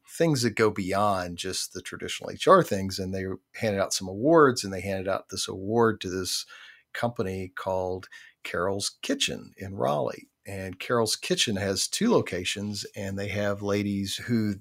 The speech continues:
they employ who have been through some type of crisis, whether it's an abuse situation or some of them are coming out of the prison system. And what they did was they formed this company, it's a restaurant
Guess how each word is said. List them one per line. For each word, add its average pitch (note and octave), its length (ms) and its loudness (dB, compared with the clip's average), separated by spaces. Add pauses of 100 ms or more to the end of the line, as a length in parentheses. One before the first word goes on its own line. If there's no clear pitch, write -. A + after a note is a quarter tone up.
they A2 260 4
employ A2+ 680 6
who A#2 340 2
have G#2 320 0
been A#2 200 4
through A2+ 220 0
some A2+ 300 2
type G#2+ 260 -2
of F2+ 100 -8
crisis, - 640 -8
whether G2+ 300 0
it's F#2+ 180 -2
an F#2 100 -6
abuse G#2 500 -2
situation G#2 1200 0 (460)
or F#2 400 -4
some A2 220 0
of A#2+ 100 4
them G2+ 100 -2
are F#2+ 40 -2
coming G2 340 -4
out F#2+ 200 0
of G2 60 -4
the G2 60 -14
prison D#2+ 460 -4
system. - 400 -10 (460)
And F#2+ 240 -4
what G#2+ 140 -2
they G2+ 140 -2
did C3 240 6
was A2+ 160 2
they F#2 120 -2
formed G#2+ 380 -2
this G2 180 -2
company, G2+ 800 0 (240)
it's - 140 -8
a F2+ 40 -8
restaurant F#2+ 720 0